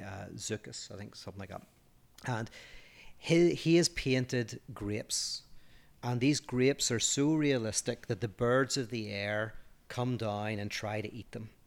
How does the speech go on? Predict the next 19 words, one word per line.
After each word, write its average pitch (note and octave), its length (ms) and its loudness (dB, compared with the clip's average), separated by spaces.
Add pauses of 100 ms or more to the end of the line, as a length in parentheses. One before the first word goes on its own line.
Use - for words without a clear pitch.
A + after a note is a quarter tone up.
(160)
right? G2 200 -10 (100)
So G#2+ 200 -6
he's A#2+ 160 -2
feeling G#2+ 300 -2
pretty G2+ 200 -6
good G2+ 180 -4
about G#2+ 200 -4
himself, G#2+ 440 -4
like, G#2 200 -8
"Fool A2+ 360 -4
the G#2 160 -8
animals." G#2 540 -8 (600)
And A#2+ 140 -4
then C3+ 140 2
he C3 100 4
looks A#2+ 360 2
at A2+ 120 0
his G#2 400 -2 (100)
friend G2+ 480 -6